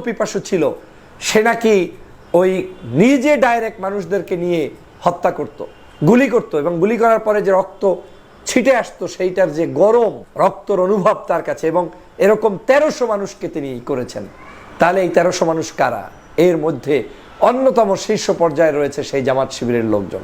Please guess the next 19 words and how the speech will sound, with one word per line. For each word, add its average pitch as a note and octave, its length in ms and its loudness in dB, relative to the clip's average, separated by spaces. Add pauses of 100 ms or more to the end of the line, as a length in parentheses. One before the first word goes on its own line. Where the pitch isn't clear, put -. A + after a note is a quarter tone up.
(640)
তাহলে E3+ 220 4 (100)
যাকে F#3 220 0
আপনি G#3 240 -2
গুপ্ত F#3+ 240 -6 (120)
সংগঠন F3+ 360 -2 (100)
বলছেন, D3 280 -4 (140)
সেই G3+ 220 0
গুপ্ত - 200 -2
সংগঠনের F3 640 0
লোকগুলো D#3+ 380 0
রক্ত D#3 340 -2 (120)
দিয়ে D3+ 180 2 (480)
এই F#3+ 280 4 (540)
মানুষরা, F3 540 2 (160)
দৈনন্দিন E3 500 0
শেখ C#3 220 -6
হাসিনার D#3+ 440 0
সেই C#3+ 240 0
সকল C3+ 240 0